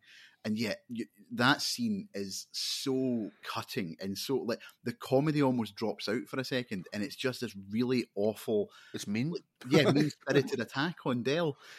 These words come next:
Speaker 1: Um, and then obviously Del, Del gets that lovely, like, speech that's been parodied a million times. You know, I've seen that in, like, three or four, like, I've seen it in Family Guy, like, two or three times as well, that, that speech, uh, you know, given back. But it's got that wonderful payoff when he goes to bed and he's lying there and he,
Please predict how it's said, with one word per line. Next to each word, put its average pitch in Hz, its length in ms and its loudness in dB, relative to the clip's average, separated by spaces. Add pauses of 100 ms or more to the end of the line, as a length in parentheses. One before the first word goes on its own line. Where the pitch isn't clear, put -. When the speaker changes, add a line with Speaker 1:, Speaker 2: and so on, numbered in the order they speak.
(200)
Speaker 1:
Um, 104 380 2 (240)
and 117 120 0
then 120 140 4
obviously 117 300 -2
Del, 120 180 2 (240)
Del 117 140 2
gets - 160 -6
that 104 180 0
lovely, 98 480 0
like, 98 240 -8
speech 107 340 -6
that's 104 140 -6
been 95 160 -6
parodied 101 640 -6 (100)
a 101 60 -10
million 95 540 -6
times. 90 400 -8
You 92 80 -8
know, 95 60 -6
I've - 60 -10
seen 104 180 -4
that 92 140 -2
in, 98 80 -6
like, 92 220 -8
three 110 100 -6
or 98 60 -4
four, 101 240 -6 (340)
like, 117 120 -6 (160)
I've 117 80 -4
seen 147 160 0
it 135 80 -2
in 117 80 -4
Family 120 420 -2
Guy, 113 220 0
like, 113 120 -4
two 113 160 -4
or 104 40 -4
three 107 180 -8
times 107 260 -4
as 95 120 -10
well, 101 180 -4
that, 101 220 -4
that 101 160 -8
speech, - 360 -10 (100)
uh, 98 80 -6 (380)
you 98 120 -10
know, 90 80 -10 (260)
given 104 280 -2
back. 98 340 -6 (640)
But 123 100 -6
it's 123 80 -2
got 147 100 -4
that 143 140 4
wonderful 131 300 0
payoff 120 300 2
when 120 60 0
he 117 60 2
goes 110 200 -2
to 98 100 -4
bed 107 240 2
and 104 100 -4
he's 104 120 -4
lying 107 240 0
there 113 120 2
and 101 120 -2
he, 95 100 -10